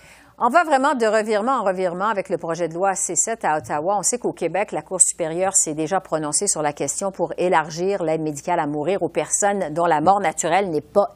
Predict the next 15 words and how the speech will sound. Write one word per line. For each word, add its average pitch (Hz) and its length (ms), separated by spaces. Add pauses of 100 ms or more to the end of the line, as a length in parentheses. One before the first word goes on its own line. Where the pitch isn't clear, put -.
imminente. 202 580 (560)
Je 214 100
me 285 120
demandais 320 260 (160)
d'abord, 269 480
euh, 220 180 (640)
est-ce - 160
que 587 80
ça 523 180
vient 294 140
compliquer - 460
le 285 80
travail 214 580
des 202 140
médecins, 214 560